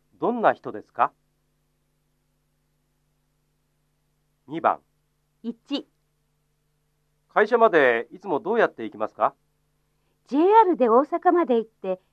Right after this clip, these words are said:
Speaker 2: 地下鉄に乗り換えて、日本橋で降ります。それから会社まで歩いて行きます。
Speaker 1: そうですか。
Speaker 2: 二。
Speaker 1: すみません。カリナさんはどの人ですか？
Speaker 2: あの人ですよ。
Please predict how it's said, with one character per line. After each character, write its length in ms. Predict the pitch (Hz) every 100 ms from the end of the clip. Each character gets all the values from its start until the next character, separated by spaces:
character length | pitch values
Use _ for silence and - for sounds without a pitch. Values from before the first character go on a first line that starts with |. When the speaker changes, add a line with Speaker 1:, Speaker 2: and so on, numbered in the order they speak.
| _
Speaker 2:
地 80 | _
下 140 | 294
鉄 200 | 330 339
に 140 | 320 320
乗 100 | 302
り 120 | 302
換 220 | - 285
え 20 |
て、 280 | 240 170 165 _ _ -
日 160 | 226 -
本 160 | 392 403 277
橋 60 | -
で 80 | 220
降 60 |
り 100 | 214
ま 140 | 214 220
す。 60 | _ _ _ _ _ _ _
そ 80 | 262
れ 100 | 339
か 120 | 427
ら 160 | 403 392
会 200 | 381 392
社 140 | 392
ま 140 | 392
で 240 | 294 233 -
歩 240 | 185 208
い 40 | 349
て 80 | 294
行 80 |
き 100 | 262
ま 160 | 247 254
す。 40 | _ _ _ _ _ _
Speaker 1:
そ 140 | 147
う 20 |
で 80 | 156
す 80 | 135
か。 240 | 117 101 _ _ _ _ _ _ _ _ _ _ _ _ _ _
Speaker 2:
二。 220 | 240 277 - _ _ _ _ _ _ _
Speaker 1:
す 140 | _ 160
み 80 | 185
ま 100 | 170
せ 160 | 165
ん。 80 | 117 _ _ _ _ _ _
カ 140 | - 220
リ 80 | 226
ナ 100 | 170
さ 120 | 135
ん 120 | 113
は 160 | 104 101
ど 180 | 147
の 120 | 185 165
人 160 | 123
で 80 | 98
す 80 | -
か？ 180 | 113 - _ _ _ _ _ _
Speaker 2:
あ 140 | 226
の 120 | 277 440
人 160 | 359
で 120 | 254
す 100 | 240
よ。 260 | 202 190 427